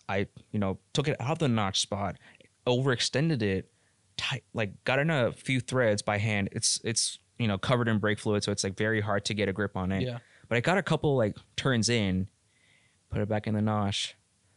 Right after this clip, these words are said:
Speaker 1: used the flare nut wrench, and it was all good. I was like, I was,
Speaker 2: There it is.
Speaker 1: I was this close to being just fine a month ago.
Speaker 2: Yeah.
Speaker 1: If I, w-, you know, didn't get frustrated, if I just called it right there and I didn't try to, like, force it in
Speaker 2: Right.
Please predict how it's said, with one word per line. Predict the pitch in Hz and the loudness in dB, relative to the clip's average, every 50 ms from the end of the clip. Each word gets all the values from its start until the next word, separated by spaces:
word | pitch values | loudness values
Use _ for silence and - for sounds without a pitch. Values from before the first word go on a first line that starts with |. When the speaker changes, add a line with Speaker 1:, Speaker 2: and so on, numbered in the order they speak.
| _ _ | _ _
Speaker 1:
used | - - 104 107 104 - - | -4 -2 0 0 0 -2 -2
the | 110 107 110 107 104 104 104 - - | 0 0 2 2 2 0 -2 -8 -14
flare | - - 117 110 117 120 | -6 0 2 2 4 4
nut | 110 104 - | 2 2 2
wrench, | 104 101 98 95 98 - - - | 2 2 2 2 0 0 -2 -4
and | - 101 | -2 -2
it | 101 | -2
was | 101 101 | 0 0
all | 95 98 98 | 0 -2 0
good. | 98 107 101 | 0 0 0
I | 98 98 | 2 2
was | 98 104 | 0 0
like, | 101 92 - - - - - - - - | -2 -4 -6 -12 -20 -20 -20 -20 -8 -2
I | - 117 | 0 2
was, | 123 127 127 127 151 156 | 2 4 4 4 2 2
Speaker 2:
There | 156 | 0
it | 151 | 0
is. | 147 147 147 147 147 147 | 0 -2 -2 -2 -2 0
Speaker 1:
I | 117 | 2
was | 127 135 127 - | 4 4 4 4
this | 127 127 135 - | 4 4 4 4
close | - - 135 131 139 135 - | 2 2 4 6 6 4 4
to | - 143 123 110 - - _ _ _ _ _ _ _ | 4 2 2 2 0 -2 _ _ _ _ _ _ _
being | 123 120 117 120 120 | 2 4 6 6 4
just | 117 - 113 107 - - - | 4 4 2 2 2 0 -4
fine | - - - 117 113 110 110 104 98 92 92 92 - | -6 -4 0 2 2 4 4 4 4 4 2 2 2
a | 107 104 | 2 2
month | 101 101 98 98 - 101 | 2 4 2 2 0 0
ago. | 92 90 92 92 87 104 107 - | -2 0 0 0 -2 -2 -4 -4
Speaker 2:
Yeah. | 135 135 131 127 123 - | -6 -6 -6 -6 -2 -2
Speaker 1:
If | 123 - 139 | 0 2 4
I, | 131 123 123 117 113 - - - | 4 6 6 4 2 0 -4 -6
w-, | - 101 110 - - | -8 -8 -8 -4 -2
you | 127 120 | 0 2
know, | 110 104 | 2 2
didn't | 95 117 135 139 | 2 2 2 2
get | 143 131 117 | 2 0 0
frustrated, | - 120 117 120 - 117 107 104 | 2 2 2 4 4 2 2 2
if | 104 - | 2 2
I | 147 | 2
just | 156 175 160 - | 2 2 0 0
called | - - - 107 107 101 92 95 | -2 -2 0 2 2 2 2 2
it | 95 85 - | 0 0 0
right | 98 92 95 - - | 0 -2 -2 -2 -2
there | 101 95 92 92 95 - - | 0 0 0 0 -2 -2 -2
and | 107 104 | -2 0
I | 104 | 0
didn't | 95 107 104 107 107 | 0 0 0 0 0
try | - 107 101 | 0 2 2
to, | 98 | 2
like, | 95 92 - | 0 -2 -2
force | - 107 104 101 - - | -2 0 0 0 0 0
it | 98 98 | 0 0
in | 98 98 101 104 107 110 | 2 2 4 2 2 0
Speaker 2:
Right. | 135 135 135 131 127 123 | -2 -6 -6 -6 -8 -10